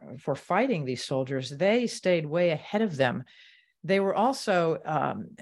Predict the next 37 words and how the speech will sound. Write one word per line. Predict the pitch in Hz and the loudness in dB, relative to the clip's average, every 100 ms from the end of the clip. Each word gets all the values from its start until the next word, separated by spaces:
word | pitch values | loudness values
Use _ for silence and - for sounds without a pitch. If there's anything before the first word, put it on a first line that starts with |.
| - | -2
because | 180 196 208 | -2 2 2
they | 220 | 4
were | 175 | 4
full | 156 - 202 240 | 0 0 2 2
of | 208 | 2
this | 151 151 | -2 -4
sense | - 202 214 | 2 4 4
of | 156 | 2
the | |
Holy | 135 170 170 | 2 4 2
Spirit | 160 - 185 190 185 | 0 -2 2 4 2
and | 139 143 | 0 -6
God | 127 143 156 165 156 | 0 2 4 4 2
leading | 139 185 214 202 143 | 2 2 2 2 0
them, | 135 131 | 0 0
this | 139 135 | -4 -4
God-giving | 147 170 165 170 160 156 143 | 0 0 0 0 0 0 -2
sense | - 151 | -2 -2
of | 139 131 | -2 -2
divine | 147 170 190 220 | 0 2 4 4
calling | 214 175 160 160 147 | 2 2 2 0 -4
to | 127 | -8
fight | - - 185 196 - | -10 0 2 2 0
for | - | -2
their | 143 135 | 0 -2
faith, | - 170 147 135 - - - _ _ _ _ - | 2 4 4 2 -8 -20 -20 _ _ _ _ -14
they, | 147 190 208 233 233 - | -4 0 2 2 0 -4
they | 165 175 170 | 2 4 4
had | 185 226 | 2 2
an | 208 | 2
assurance | 175 - - 247 220 156 | 0 -2 2 4 2 0
that | 151 - | -2 2
actually | 175 240 - 165 151 | 4 4 2 -2 -2
terrified | - - 202 247 - 139 127 127 - | -4 0 4 2 2 4 4 2 0
the | 151 | -6
king's | - 165 160 | 0 2 2
soldiers. | - - 175 233 147 - - - | 0 2 2 2 -2 -6 -8 -16